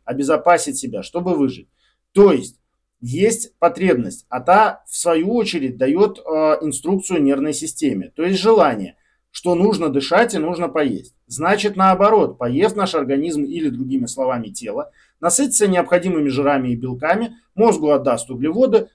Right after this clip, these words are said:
ну и часть белков и жиров для самого мозга,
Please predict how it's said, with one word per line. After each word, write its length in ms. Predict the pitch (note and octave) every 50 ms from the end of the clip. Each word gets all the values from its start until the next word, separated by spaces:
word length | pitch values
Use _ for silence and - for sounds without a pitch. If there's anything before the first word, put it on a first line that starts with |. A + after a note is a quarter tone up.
| _
ну 140 | - G3+ A#3
и 60 | A3+
часть 260 | - G3+ F3 D#3+ C#3
белков 400 | C3 D#3 D#3 C#3 D#3+ E3 D3+ C3+
и 40 | C3+
жиров 300 | B2 D3 F3 A3 B3 A#3+
для 100 | F#3 D3+
самого 360 | - - C#3 C#3+ D#3 F3 F3+
мозга, 420 | D#3+ C3+ A#2+ G#2+ F#2+ - - F2